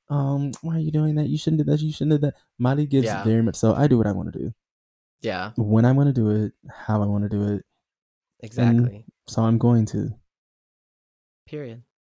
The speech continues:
Speaker 1: With that being said,
Speaker 2: The next track
Speaker 1: Rose-colored
Speaker 2: is
Speaker 1: lenses.
Speaker 2: Rose-colored lenses.
Speaker 1: Ugh.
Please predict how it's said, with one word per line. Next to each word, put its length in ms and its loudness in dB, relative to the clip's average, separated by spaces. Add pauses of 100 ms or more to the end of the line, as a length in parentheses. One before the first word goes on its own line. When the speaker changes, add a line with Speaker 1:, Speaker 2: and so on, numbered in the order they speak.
(460)
Speaker 1:
With 120 -4
that 120 -4
being 180 0
said, 460 -2 (1080)
Speaker 2:
The 100 -8
next 300 -12
track 340 -4
Speaker 1:
Rose-colored 460 -2
Speaker 2:
is 100 -6
Speaker 1:
lenses. 1000 -6
Speaker 2:
Rose-colored 560 -4
lenses. 400 -6
Speaker 1:
Ugh. 140 -2